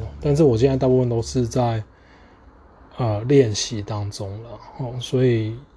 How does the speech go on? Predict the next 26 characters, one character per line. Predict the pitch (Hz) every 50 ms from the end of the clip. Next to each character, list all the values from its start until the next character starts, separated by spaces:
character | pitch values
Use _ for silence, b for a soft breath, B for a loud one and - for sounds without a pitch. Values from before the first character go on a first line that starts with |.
| - - - - - -
除 | - 139 135
非 | 135 180 196
有 | 190 147 117
特 | - 170 170
别 | 127 127 120 117
的， | 117 123 117 113 113 110 107 107 104 104 104 - _ _ _ _ _ _ _ _ _ _ _ _ _ _ _ _ - - - -
呃， | - 127 120 113 110 110 113 113 123 135 139 139 - - - - - - - - - -
状 | - - 196 151 131 120
况， | - - 170 120 120
要 | 139 143
不 | 139 135
然 | 123 117
的 | 113 113
话， | 107 - 139 127
基 | 120 120 131
本 | 127 120 107 104
上 | 104 - - 135 131 127 120 113 110 110 117 - - -
就 | - - 127
是 | 113 123 123 117 120 127
录 | 139 135 127 120 107 - -
Podcast | - - 127 127 - - 123 110 - - - 131 120
为 | 107 104
主 | 107 - - - - - -
这 | - 120
样 | 107 101 101 104
子， | 104 - - -